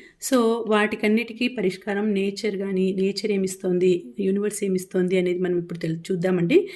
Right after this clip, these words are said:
నేను ఒక త్రీ కార్డ్స్ తీస్తాను. So ఈ త్రీ కార్డ్స్ మీకు ఎవరికైతే కరెక్ట్గా, ఆ, ఫిఫ్టీ పర్సెంట్ కానీ, ఫిఫ్టీ పర్సెంట్ నుంచి సెవెంటీ, సెవెంటీ ఫైవ్ పర్సెంట్ వరకు కనెక్ట్ అవుతుందో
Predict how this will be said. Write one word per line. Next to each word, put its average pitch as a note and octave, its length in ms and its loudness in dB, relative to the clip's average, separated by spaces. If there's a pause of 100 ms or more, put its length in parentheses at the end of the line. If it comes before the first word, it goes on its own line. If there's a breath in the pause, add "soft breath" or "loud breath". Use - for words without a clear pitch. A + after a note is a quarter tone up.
(260 loud breath)
నేను F#3+ 520 4 (360)
ఒక F#3 460 0 (560 loud breath)
త్రీ G#3 240 2
కార్డ్స్ F#3+ 420 -4
తీస్తాను. F#3 560 2 (260 loud breath)
So G3+ 100 0
ఈ F#3 180 2
త్రీ F#3+ 200 -2
కార్డ్స్ G3 380 -4
మీకు A#3 400 -4 (420 loud breath)
ఎవరికైతే G#3+ 800 2 (220)
కరెక్ట్గా, G#3 680 -2
ఆ, F#3+ 420 0 (160)
ఫిఫ్టీ G#3 280 0
పర్సెంట్ G3+ 540 2
కానీ, F#3+ 360 4
ఫిఫ్టీ G3 300 -2
పర్సెంట్ F#3+ 440 2
నుంచి F3+ 240 2
సెవెంటీ, F#3 440 2
సెవెంటీ F3+ 280 0
ఫైవ్ F3 200 -2
పర్సెంట్ F#3 300 -2
వరకు F#3+ 260 0
కనెక్ట్ F#3+ 340 0
అవుతుందో G3 460 0